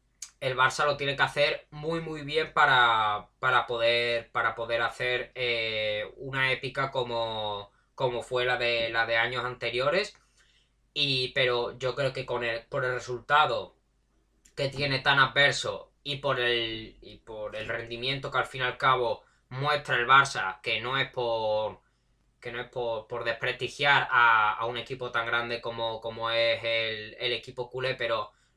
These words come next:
los resultados que tiene, eh, en Champions en estos últimos años son, son muy malos. Eh, en Liga ya, ya es otra cosa y en Copa del Rey también,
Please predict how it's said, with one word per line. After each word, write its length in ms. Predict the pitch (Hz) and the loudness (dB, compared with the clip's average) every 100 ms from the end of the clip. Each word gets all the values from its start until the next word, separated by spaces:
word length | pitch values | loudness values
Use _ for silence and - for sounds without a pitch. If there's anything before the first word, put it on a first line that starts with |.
| - | -6
los 200 | 127 123 | -4 -4
resultados 540 | 120 123 - 127 127 | -4 -8 -4 -2 0
que 140 | 139 | -2
tiene, 560 | - 135 131 123 113 113 | -6 -2 0 0 -2 -2
eh, 520 | 117 120 117 117 113 117 | -4 0 2 2 0 -4
en 180 | 117 | -8
Champions 400 | 113 127 127 127 | -2 0 0 -4
en 60 | 123 | -2
estos 240 | 120 131 | -4 -2
últimos 360 | 127 123 127 131 | -4 -4 -2 0
años 300 | 127 120 117 | 0 0 -8
son, 560 | - 127 127 123 120 - _ _ | -4 0 0 0 -4 -12 _ _
son 260 | - 151 139 | -4 -2 -2
muy 160 | 135 | -2
malos. 560 | 131 135 165 208 220 - _ - | 2 4 4 2 0 -12 _ -10
Eh, 380 | 120 117 110 107 | -4 -2 -2 -4
en 160 | 110 110 | -6 -4
Liga 260 | 123 123 | -2 -2
ya, 440 | 117 117 113 113 110 | 0 4 4 2 0
ya 80 | 110 | -4
es 60 | |
otra 240 | 113 117 117 | -4 -4 -6
cosa 240 | 113 - | -6 -6
y 20 | |
en 100 | 104 | -8
Copa 240 | 101 110 113 | -6 -4 -4
del 140 | 107 | -4
Rey 160 | 113 107 | -6 -6
también, 480 | 104 104 139 190 | -6 -2 -2 -2